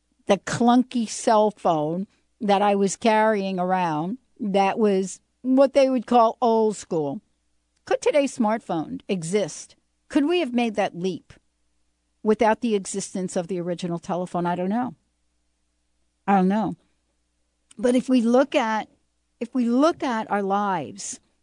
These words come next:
with, you know, Spider Woman energy, where the Weaver and the Web are one,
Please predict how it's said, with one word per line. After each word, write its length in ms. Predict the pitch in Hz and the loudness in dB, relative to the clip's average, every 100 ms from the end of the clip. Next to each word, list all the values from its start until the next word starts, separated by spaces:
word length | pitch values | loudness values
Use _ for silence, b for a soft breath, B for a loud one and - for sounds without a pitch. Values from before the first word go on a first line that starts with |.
| _ _ _ 233 | _ _ _ -4
with, 500 | 208 214 214 - - | 2 2 2 -4 -4
you 160 | 214 | -2
know, 120 | 196 185 | -2 -4
Spider 440 | - 202 202 196 | -2 2 2 2
Woman 300 | 185 185 180 | -2 -2 -2
energy, 540 | 175 180 170 147 175 _ _ _ _ | -4 -6 -8 -12 -16 _ _ _ _
where 180 | 185 196 | 0 2
the 120 | 196 | 2
Weaver 400 | 180 214 233 226 | 2 0 0 0
and 120 | 202 | -2
the 60 | 185 | -2
Web 220 | 180 175 | -2 -2
are 120 | 170 | -2
one, 380 | 170 190 165 | -2 -2 -4